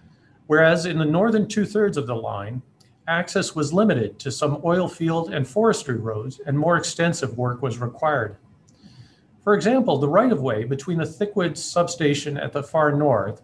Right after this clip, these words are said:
and the Livik substation, shown by the star on the map, it was the right-of-way itself that proved to be the best access between the two sites.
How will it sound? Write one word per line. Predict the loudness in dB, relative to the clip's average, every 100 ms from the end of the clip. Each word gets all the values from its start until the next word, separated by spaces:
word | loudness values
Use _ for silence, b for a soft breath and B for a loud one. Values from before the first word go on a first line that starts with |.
| -6
and | -2
the | 2
Livik | 2 2 -2
substation, | -4 -6 -6 -8 -8 -6 -8 -10 b b b b
shown | -4 0 2
by | 2
the | 2
star | 0 4 4
on | 4
the | 2
map, | 2 2 0 -4 -12 _ b b b b b
it | -4
was | 0 0
the | 0
right-of-way | 2 2 2 2 0
itself | -4 0 0 0 -2
that | -12 -4
proved | -2 0 -2
to |
be | -6
the | -6
best | -4 -2 -2
access | 0 0 0 -4 -6 -8
between | -12 -6 -2
the | -2
two | -4 -6
sites. | -4 -6 -6 -14 -20